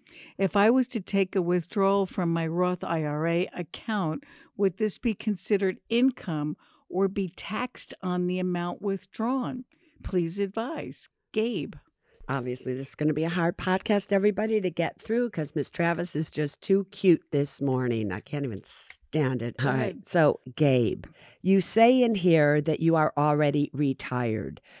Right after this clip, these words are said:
Speaker 2: So I am going to assume that you are fifty-nine and a half years of age or older. So if that is true and the account has already been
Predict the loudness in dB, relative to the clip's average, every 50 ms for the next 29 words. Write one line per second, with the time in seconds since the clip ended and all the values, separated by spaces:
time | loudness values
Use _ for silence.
0 | _ -6 0 0 0 2 4 4 6 6 8 6 6 6 6 6 6 8 6 6
1 | 4 2 0 2 2 2 0 0 4 6 8 10 10 10 8 6 4 2 _ -12
2 | _ _ -2 -2 -2 2 4 4 4 4 4 4 4 4 4 4 4 2 0 0
3 | _ 2 4 4 6 6 4 2 2 0 0 0 0 0 -2 -2 -2 -2 -4 -4
4 | -4 -2 0 0 2 2 0 -2 -2 2 2 4 4 2 0 -2 -6 -2 0 0
5 | 2 0 -2 -4 _ 0 2 2 2 2 0 -2 -4 -6 -6 -10 _ _ _ _
6 | -20 -20 -20 -20 _ -4 -2 -2 -2 2 4 2 2 2 4 2 2 4 6 4
7 | 4 2 0 -10 -10 -2 4 8 10 10 10 10 8 6 2 2 2 4 4 2
8 | 2 0 -2 -2 2 2 2 2 2 0 0 2 2 2 4 2 2 2 0 0
9 | 0 -2